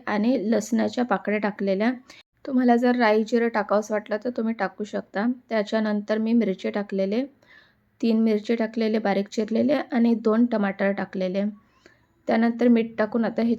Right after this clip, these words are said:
छान मिक्स करून घ्यायचं आहे आणि जोपर्यंत टमाटर छान सॉफ्ट होत नाही तोपर्यंत ते मी पकण्यासाठी ठेवलेले आहे. इकडे चटणीसाठी जे टमाटर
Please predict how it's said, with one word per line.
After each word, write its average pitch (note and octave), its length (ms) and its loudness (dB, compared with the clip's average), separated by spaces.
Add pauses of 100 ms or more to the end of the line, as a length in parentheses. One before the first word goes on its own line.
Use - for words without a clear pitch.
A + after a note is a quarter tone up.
छान A#3 160 2
मिक्स G#3+ 320 -2
करून A3+ 280 2
घ्यायचं G#3+ 380 2
आहे A3 180 0
आणि G#3 260 -2
जोपर्यंत A3 600 -2 (120)
टमाटर G3+ 360 -2 (100)
छान A#3 140 0
सॉफ्ट G#3+ 360 -2
होत G#3 200 -4
नाही G3 280 -2
तोपर्यंत G#3+ 480 -4 (880)
ते A#3+ 120 2
मी B3 120 4
पकण्यासाठी A#3 680 -2
ठेवलेले A3 460 0
आहे. A3 300 -2 (220)
इकडे A#3 500 0 (140)
चटणीसाठी A3+ 560 0
जे A#3 160 2
टमाटर A3 680 0